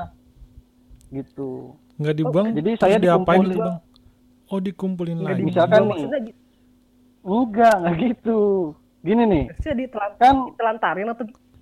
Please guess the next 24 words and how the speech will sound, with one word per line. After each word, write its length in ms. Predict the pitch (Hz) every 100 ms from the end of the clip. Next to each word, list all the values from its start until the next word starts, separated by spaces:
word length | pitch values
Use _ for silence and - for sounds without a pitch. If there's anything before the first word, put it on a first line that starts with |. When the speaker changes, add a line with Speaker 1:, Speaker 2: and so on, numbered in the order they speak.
| - -
Speaker 1:
gini 220 | 156 190
Speaker 3:
Oh, 60 |
Speaker 1:
loh, 100 | 185
Speaker 3:
bukan. 80 | 165
Speaker 1:
Bang. 120 | 143 131
Saya 200 | - 175 185
tuh 140 | 233
paling 280 | 208 185 180
benci 260 | 170 165 240
sama 240 | 175 180
mie 180 | 190 170
goreng. 380 | 143 147 143 135 131 _ _ _ _ _ - _ - - - -
Speaker 3:
Eh, 140 | 254 - _
kenapa? 540 | - 214 226 320 - 320 - _ _ - - 123 - - - _ _ _ _ _
Speaker 1:
Kalau 360 | 185 202 220 226
Speaker 2:
Kenapa, 80 |
Speaker 1:
ma-, 140 | 226 170
Speaker 2:
Bang? 140 | 151 135
Speaker 1:
kalau 260 | 165 226 226
kalian 400 | 233 233 240 240
masak 320 | 240 233 226
mie 160 | 233 233
goreng, 520 | 220 269 226 175 185
Bang, 320 | 143 156 180